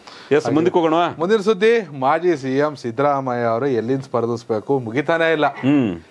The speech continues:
Speaker 2: ಇದು ಒಂದ್ ಟೈಮಲ್ಲಿ ವೈರಲ್ ಆಗಿತ್ತಲ್ಲ, "ನಿಖಿಲ್ ಎಲ್ಲಿದ್ಯಪ್ಪ, ಹಂಗೆ ಇದು ಸಿದ್ದರಾಮಯ್ಯ ಎಲ್ಲಿ ನಿಲ್ತೀಯಪ್ಪ" ಅನ್ನಂಗೆ.
Speaker 1: ಹ್ಮ್.
Speaker 2: ದಿನ ಅವ್ರಾಗೆ ಹೇಳ್ತಾರ, "ನಾನು
Speaker 1: ಅವ್ರ
Speaker 2: ಕೋಲಾರ
Speaker 1: ಹೇಳಿದಾರಲ್ಲ,
Speaker 2: ಮನೆ
Speaker 1: ಕೋಲಾರ
Speaker 2: ಮಾಡಿದ್ದು."
Speaker 1: ಅಂತ. ಕೋಲಾರಲ್ಲಿ
Speaker 2: ಇಲ್ಲ.
Speaker 1: ಮನೆ ಮಾಡಿದ್ದಾರೆ, ವಾರ್ ರೂಮ್ ಬೇರೆ ಮಾಡಿದ್ದಾರೆ.
Speaker 2: ಹೌದು.
Speaker 1: ಪ್ರಶಾಂತ್ ಕಿಶೋರ್ ಟೀಮ್ ಅಲ್ಲಿ ಇದ್ದಂತವ್ರು ಒಂದು ನಲವತ್ತು ಜನ ಬಂದು ಅಲ್ಲಿ ಸೇರ್ಕೊಂಡಿದ್ದಾರೆ ಅಂತ ಈಗ.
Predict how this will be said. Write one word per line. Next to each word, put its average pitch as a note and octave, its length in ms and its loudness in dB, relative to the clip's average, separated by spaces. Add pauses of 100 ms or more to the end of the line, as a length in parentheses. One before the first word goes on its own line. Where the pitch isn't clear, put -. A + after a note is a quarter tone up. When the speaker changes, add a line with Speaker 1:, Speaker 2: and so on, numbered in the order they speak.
(140)
Speaker 2:
ಇದು A2+ 120 -4
ಒಂದ್ A2 100 -8
ಟೈಮಲ್ಲಿ C#3 380 0
ವೈರಲ್ B2+ 360 2
ಆಗಿತ್ತಲ್ಲ, C3+ 420 0
"ನಿಖಿಲ್ A2+ 320 -4
ಎಲ್ಲಿದ್ಯಪ್ಪ, C3 500 0
ಹಂಗೆ B2 340 0
ಇದು A2+ 140 -2
ಸಿದ್ದರಾಮಯ್ಯ B2 480 0
ಎಲ್ಲಿ A#2+ 200 2
ನಿಲ್ತೀಯಪ್ಪ" A#2+ 520 0
ಅನ್ನಂಗೆ. G#2+ 560 -4
Speaker 1:
ಹ್ಮ್. A#2 440 0 (240)
Speaker 2:
ದಿನ D#3+ 160 -2
ಅವ್ರಾಗೆ F#3+ 460 2
ಹೇಳ್ತಾರ, F3 340 2
"ನಾನು C#3+ 140 0
Speaker 1:
ಅವ್ರ D#3 100 4
Speaker 2:
ಕೋಲಾರ F3+ 140 4
Speaker 1:
ಹೇಳಿದಾರಲ್ಲ, A#3+ 380 4
Speaker 2:
ಮನೆ F#3+ 140 2
Speaker 1:
ಕೋಲಾರ A#3+ 300 4
Speaker 2:
ಮಾಡಿದ್ದು." G#3 260 2
Speaker 1:
ಅಂತ. D#3 200 2
ಕೋಲಾರಲ್ಲಿ G#3 400 2
Speaker 2:
ಇಲ್ಲ. F3 120 0
Speaker 1:
ಮನೆ G3 140 0
ಮಾಡಿದ್ದಾರೆ, G3 400 2
ವಾರ್ E3 300 2
ರೂಮ್ G3+ 140 -4
ಬೇರೆ G3+ 140 2
ಮಾಡಿದ್ದಾರೆ. G3 520 0
Speaker 2:
ಹೌದು. B2+ 320 -2
Speaker 1:
ಪ್ರಶಾಂತ್ F#3+ 340 -2
ಕಿಶೋರ್ F#3+ 260 0
ಟೀಮ್ G3 140 0
ಅಲ್ಲಿ G3 120 4
ಇದ್ದಂತವ್ರು F#3+ 320 2
ಒಂದು D3+ 240 -2
ನಲವತ್ತು F#3+ 260 0
ಜನ F#3+ 60 0
ಬಂದು F#3 220 0
ಅಲ್ಲಿ E3+ 140 0
ಸೇರ್ಕೊಂಡಿದ್ದಾರೆ F#3+ 420 2
ಅಂತ F3+ 120 -4
ಈಗ. F3 100 2